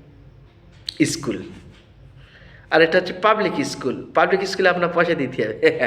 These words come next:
<laughs> ওই জন্যই যে বদনাম করার দরকার নেই, ওরাও দিনের কাজ করছে, আমরাও দিনের কাজ করছি। কথা হচ্ছে যে নবীজির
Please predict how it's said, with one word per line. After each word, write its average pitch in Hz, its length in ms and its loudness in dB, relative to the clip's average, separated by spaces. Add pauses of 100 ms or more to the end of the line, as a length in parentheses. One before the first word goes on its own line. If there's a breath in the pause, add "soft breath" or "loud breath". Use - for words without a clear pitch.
<laughs> - 400 -4
ওই 139 80 8
জন্যই 143 400 2 (840 loud breath)
যে 135 220 4 (460)
বদনাম 175 300 4
করার 202 260 2
দরকার 165 400 2
নেই, 151 160 2 (380)
ওরাও 135 300 6
দিনের 139 260 2
কাজ 135 200 2
করছে, 131 360 -4 (640 loud breath)
আমরাও 117 360 2
দিনের 139 300 0
কাজ 127 200 -2
করছি। - 320 -6 (420 loud breath)
কথা 131 220 0
হচ্ছে 151 220 4
যে 135 160 0 (1900 loud breath)
নবীজির 175 560 4